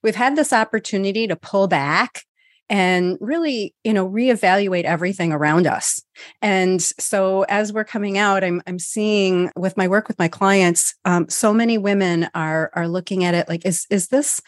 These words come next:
is this really what brings me joy? And is this what, what makes me happy? And, and how, how do I make the very best of myself?" At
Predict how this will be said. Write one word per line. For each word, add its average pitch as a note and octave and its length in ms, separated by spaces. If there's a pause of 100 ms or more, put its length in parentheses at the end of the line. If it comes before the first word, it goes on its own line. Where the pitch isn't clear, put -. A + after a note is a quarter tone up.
(340)
is A#3+ 120
this D#4 240
really A3+ 880
what G3 280
brings F#3 300
me F3+ 100
joy? D#3 720
And F3+ 720
is F#3+ 200
this A3+ 300
what, G3 500 (160)
what G#3+ 280
makes G#3 320
me G#3 140
happy? F#3 640 (400)
And, A3 440 (180)
and G#3+ 140
how, D4 640 (240)
how C#4 340
do E4 120
I C4+ 140
make C4 240
the A#3+ 80
very G#3 300
best F3+ 640
of E3+ 560
myself?" D#3+ 1000 (480)
At E3 340